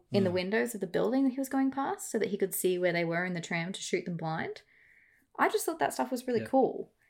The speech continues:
Speaker 1: And I love those little, like, action things that are a little bit different than what we've seen before. And so I really appreciated
Speaker 2: It's,
Speaker 1: that.
Speaker 2: it's sort of, I, I think you definitely on the, on the money there. I think it's almost like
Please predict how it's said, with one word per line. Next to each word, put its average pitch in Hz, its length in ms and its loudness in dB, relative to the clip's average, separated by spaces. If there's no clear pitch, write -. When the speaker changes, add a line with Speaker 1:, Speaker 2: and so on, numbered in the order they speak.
Speaker 1:
And 220 80 2
I 226 60 6
love 226 300 4
those 214 200 4
little, 196 240 2
like, 180 420 -6
action 180 380 -4
things 175 320 -8
that - 100 -8
are 180 100 0
a 180 40 -4
little 185 180 0
bit - 180 -2
different 175 480 -4
than 196 120 -2
what 175 120 -6
we've 175 140 -4
seen 180 260 -6
before. - 480 -6
And 214 120 -4
so 254 100 0
I 254 40 4
really 294 260 -2
appreciated 262 500 -4
Speaker 2:
It's, - 120 -6
Speaker 1:
that. - 100 -4
Speaker 2:
it's - 100 -12
sort 262 140 -4
of, 226 100 -4
I, 185 160 0
I 160 60 -4
think 180 260 -10
you 135 120 -6
definitely 131 540 -6
on 131 100 -8
the, 131 60 -4
on 127 220 -2
the 127 60 2
money 113 240 -2
there. 107 280 -4
I 139 80 -8
think 165 540 -10
it's - 140 -12
almost 208 380 0
like 123 420 -4